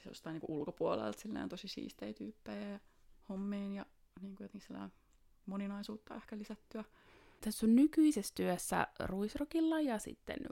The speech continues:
Speaker 2: We Jazzilla, mä en tiedä, haluatko vastata kumpaankin vai toisen, vaan, mutta mikä on kiinnostavinta sun työssä?
Speaker 1: No,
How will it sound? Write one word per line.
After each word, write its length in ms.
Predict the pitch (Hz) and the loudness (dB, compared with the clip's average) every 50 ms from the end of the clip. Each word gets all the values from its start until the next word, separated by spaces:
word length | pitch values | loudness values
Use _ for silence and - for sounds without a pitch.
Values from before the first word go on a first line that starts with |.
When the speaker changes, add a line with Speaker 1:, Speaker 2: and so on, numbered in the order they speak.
| - - - - 208 196 | -10 -12 -10 -10 -6 -4
Speaker 2:
We 60 | 202 202 202 202 - | -4 -4 -4 -2 -2
Jazzilla, 380 | 254 277 285 - - 226 214 196 | -2 -2 -2 -2 0 2 2 2
mä 100 | 170 165 | 2 0
en 60 | - | 0
tiedä, 100 | - 202 | -2 -4
haluatko 160 | 202 208 - - | -6 -8 -4 -4
vastata 280 | 185 180 - - 190 - | -4 -4 -4 -8 -8 -4
kumpaankin 680 | - - 214 208 202 190 208 208 208 220 - - - - | 4 4 6 6 6 2 2 0 -2 -2 -2 -4 -4 -2
vai 200 | - 62 64 - | -2 -2 -2 -2
toisen, 520 | 254 - 214 220 220 233 214 208 226 254 254 - - - - - - - - - | 0 2 6 6 6 8 6 8 8 6 6 4 -8 -18 -18 -16 -18 -16 -4 0
vaan, 160 | 202 175 175 | 2 4 4
mutta 240 | 185 185 190 - 240 | 4 2 2 4 6
mikä 320 | 247 269 285 294 302 - - | 6 6 6 6 4 4 4
on 220 | 285 294 302 320 | 6 6 6 6
kiinnostavinta 840 | - - 285 233 190 - - - - - - - - - - - | 6 4 4 4 2 0 -4 -6 -8 -6 -6 -6 -10 -10 -10 -12
sun 260 | - - 277 269 277 - - - - _ | -8 -4 -2 -2 -2 -4 -6 -18 -8 _
työssä? 360 | - - - - - - - - - - - - - - - - - _ _ _ _ _ _ - - - - - - - - - _ _ _ _ _ _ _ _ _ _ _ _ - | -6 -6 -6 -8 -10 -10 -12 -14 -16 -20 -20 -20 -20 -20 -20 -20 -20 _ _ _ _ _ _ -20 -20 -20 -20 -20 -20 -20 -20 -20 _ _ _ _ _ _ _ _ _ _ _ _ -8
Speaker 1:
No, 340 | 262 190 196 220 220 220 - | -4 -2 0 0 0 -2 -4